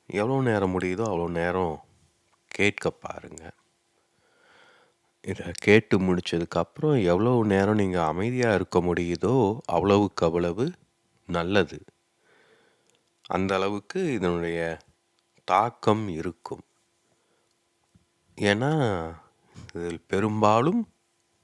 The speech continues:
மௌனம் தான் இருக்க போகுது. நான் பேசுவேன்,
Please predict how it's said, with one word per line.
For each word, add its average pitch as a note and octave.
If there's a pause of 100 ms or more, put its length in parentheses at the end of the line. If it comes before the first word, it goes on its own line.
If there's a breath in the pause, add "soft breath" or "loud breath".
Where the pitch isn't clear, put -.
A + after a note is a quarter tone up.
(200)
மௌனம் G#2
தான் G2
இருக்க D#2
போகுது. C#2+ (1400)
நான் F2 (800)
பேசுவேன், A2+